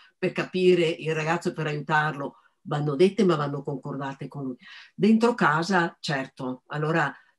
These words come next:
immaginare che ci sia un, un adolescente in casa che non ha la chiave sulla porta o che non ha la possibilità, il lu-, il lucchetto, se non la, insomma,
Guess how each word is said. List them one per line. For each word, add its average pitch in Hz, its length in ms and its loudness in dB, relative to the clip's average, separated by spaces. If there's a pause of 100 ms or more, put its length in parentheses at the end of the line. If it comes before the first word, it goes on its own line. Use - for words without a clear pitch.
(100)
immaginare 180 800 2
che 147 160 -8
ci 160 120 -6
sia 202 300 0
un, 185 260 6
un 180 460 4
adolescente 180 680 2
in 175 120 8
casa 147 680 0 (400)
che 156 140 -6
non 156 180 -2
ha 196 360 2
la 165 140 -2
chiave 175 360 2
sulla 165 320 0
porta 185 680 2
o 175 140 2
che 185 160 4
non 170 200 6
ha 180 80 6
la 196 120 2
possibilità, 170 840 2
il 156 220 -6
lu-, 151 180 -6
il 156 340 -6
lucchetto, 160 600 -2
se - 140 -6
non 160 220 -2
la, 165 80 -4
insomma, 165 460 2